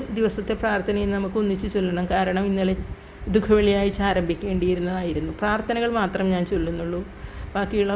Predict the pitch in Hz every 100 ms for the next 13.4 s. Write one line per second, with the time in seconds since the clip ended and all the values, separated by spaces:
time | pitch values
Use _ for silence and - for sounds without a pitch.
0 | 202 190 185 190 185 180 208 208 - 202
1 | 190 214 - - - - - - - 208
2 | 208 196 185 185 175 180 175 180 208 175
3 | 170 170 170 196 165 175 175 156 143 -
4 | - - - - - - - - - -
5 | - - - - - - - - - -
6 | - - - - - - - - - -
7 | - - - - - - - 220 196 220
8 | 190 185 190 185 185 185 196 185 185 180
9 | 180 185 180 180 - - 190 185 185 185
10 | 185 185 - 185 185 185 185 202 185 185
11 | 190 190 170 - - - - - - 185
12 | 175 - 196 190 180 175 170 175 175 180
13 | 175 175 190